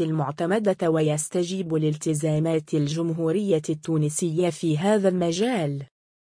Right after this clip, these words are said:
وأكدت اللجنة الوطنية على أهمية دعم التعاون الفني والعلمي مع الوكالة الدولية للطاقة الذرية،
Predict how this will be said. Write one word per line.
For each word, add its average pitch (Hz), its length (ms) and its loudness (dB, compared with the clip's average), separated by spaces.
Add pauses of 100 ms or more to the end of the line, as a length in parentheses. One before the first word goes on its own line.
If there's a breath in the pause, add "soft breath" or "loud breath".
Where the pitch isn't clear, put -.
(180)
وأكدت 240 720 2
اللجنة 226 520 2
الوطنية 247 720 2
على 208 280 2
أهمية 214 840 2
دعم 214 360 0
التعاون 190 680 2
الفني 185 720 0
والعلمي 175 760 2
مع 190 260 0
الوكالة 180 560 0 (100)
الدولية 165 640 2
للطاقة 160 520 0 (100)
الذرية، 165 760 0